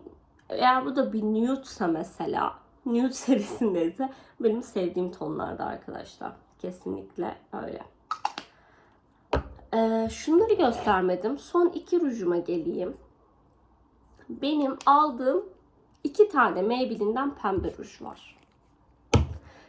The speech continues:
Bir tanesi üç yüz on beş Rich Plum. Daha önce duydunuz mu? Bilmiyorum. Ama gerçekten pembesi o kadar güzel pembe ki ve bana yakışan bir pembe ki çok çok sevdim.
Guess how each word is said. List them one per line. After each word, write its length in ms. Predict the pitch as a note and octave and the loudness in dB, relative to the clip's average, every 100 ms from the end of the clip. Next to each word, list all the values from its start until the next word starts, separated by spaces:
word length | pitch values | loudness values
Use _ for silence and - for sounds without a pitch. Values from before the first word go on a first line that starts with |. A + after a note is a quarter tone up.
| - - | -20 2
Bir 140 | G4+ | 2
tanesi 560 | G4 D4+ A3+ F#3+ G#3 A3+ - | 4 2 2 -2 -4 -8 -2
üç 220 | E4 - | -2 -2
yüz 120 | C#4 C4 | -4 -2
on 220 | A3 G3 | -2 -2
beş 300 | A3 - - _ | -4 -8 -18 _
Rich 300 | C#4 C#4 - - | -2 -2 -4 -18
Plum. 380 | - G#3+ G3 - | 0 2 2 2
Daha 200 | C4 C#4+ | 2 2
önce 200 | C4 C4 | 0 -2
duydunuz 500 | A#3 G#3+ G3 F#3 D#3+ | -4 -4 -4 -6 -6
mu? 280 | E3 E3 - - _ - | -6 -8 -10 -18 _ -4
Bilmiyorum. 480 | F#3 D3 - - - _ _ - - | -2 -2 -4 -8 -16 _ _ -8 -2
Ama 380 | B3 G3 E3 - - - - | 0 0 0 -8 -18 -20 -4
gerçekten 680 | A#3 C#4 C#4 G#3+ - D3 E3+ | 2 2 2 -6 -4 -6 -4
pembesi 480 | - A#3+ B3+ A#3 - | -4 -2 -2 -4 -8
o 140 | - | -10
kadar 380 | - G#3+ A3 A3+ | -6 -2 2 0
güzel 340 | A3 F3 E3 | 0 -4 -4
pembe 340 | - F#3+ F#3+ F#3+ | -4 -4 -4 -6
ki 160 | F3 | -8
ve 160 | F3+ F3+ | -8 -2
bana 180 | F#3 F#3+ | -2 -2
yakışan 540 | F#3+ F#3+ - G#3 E3 | -4 -6 -6 -4 -4
bir 60 | F3 | -6
pembe 480 | - F#3+ F#3 F#3+ G3+ | -8 -6 -4 -4 -6
ki 220 | - F#3 - - _ _ | -10 -10 -12 -20 _ _
çok 340 | - C4 B3+ - | -4 -2 -4 -6
çok 220 | G3 - | -8 -8
sevdim. 460 | - E3+ F3 G#3+ | -8 -8 -4 -6